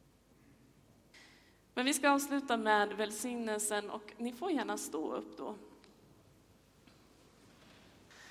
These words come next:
Herren välsigne er och bevare er. Herren låter sitt ansikte lysa över er och vare er nådig. Herren vände sitt ansikte till er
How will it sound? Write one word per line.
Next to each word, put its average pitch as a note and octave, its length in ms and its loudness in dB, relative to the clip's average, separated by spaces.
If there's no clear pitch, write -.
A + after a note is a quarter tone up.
Herren B3+ 540 4
välsigne A3+ 680 0
er G3 400 -4
och F#3+ 180 -6
bevare G3 640 -6
er. A3+ 240 -8
Herren A3 320 2
låter A#3 340 0
sitt A#3 220 -4
ansikte A3 680 -2
lysa A3+ 500 -4
över G#3+ 420 -2
er G#3 240 -4
och G3+ 140 -8
vare G#3+ 400 0
er G3+ 140 -6
nådig. G3 720 -12
Herren G#3+ 300 -2
vände A#3+ 320 2
sitt A#3+ 220 -8
ansikte G#3 520 -4
till G#3 380 -8
er G3 200 -8